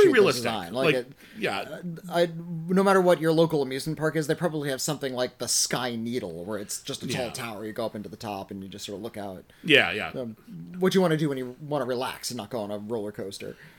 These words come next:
Speaker 1: Um, they've gotta, they have to rescue all of their guys from Godzilla Tower, and then they have to break back into Godzilla Tower with a bunch of T N T to blow it up.
Speaker 2: Yeah.
Speaker 1: That's their plan. And I love their, usually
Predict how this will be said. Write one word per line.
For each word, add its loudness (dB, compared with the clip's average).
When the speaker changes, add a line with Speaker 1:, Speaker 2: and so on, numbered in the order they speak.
Speaker 1:
Um, 0
they've 2
gotta, 2
they 4
have 2
to 4
rescue 2
all 6
of 2
their 0
guys 2
from -8
Godzilla -2
Tower, -4
and 0
then 4
they 4
have 0
to -4
break -2
back -2
into 0
Godzilla -2
Tower -8
with 0
a -2
bunch 2
of -12
T -2
N 0
T 0
to -2
blow 2
it 0
up. -6
Speaker 2:
Yeah. -6
Speaker 1:
That's 0
their 2
plan. 4
And 2
I 6
love 4
their, 4
usually 6